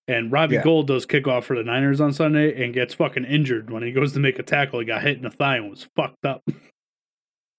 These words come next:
Speaker 1: They had to have the punter kick the field goals the rest of the game.
Speaker 2: That's funny.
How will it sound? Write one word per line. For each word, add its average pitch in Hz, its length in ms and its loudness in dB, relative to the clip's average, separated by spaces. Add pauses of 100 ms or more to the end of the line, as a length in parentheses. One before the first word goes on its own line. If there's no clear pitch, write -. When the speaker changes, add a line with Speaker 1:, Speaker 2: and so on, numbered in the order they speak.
(280)
Speaker 1:
They 156 100 2
had 156 80 2
to 156 100 6
have 160 180 2
the 139 80 0
punter 156 340 2
kick 165 220 4
the 143 80 -4
field 160 240 4
goals 120 160 0
the 120 80 -4
rest 113 160 -6
of 123 80 -4
the 117 80 -6
game. 113 220 -8 (1120)
Speaker 2:
That's 104 180 -6
funny. 92 300 -6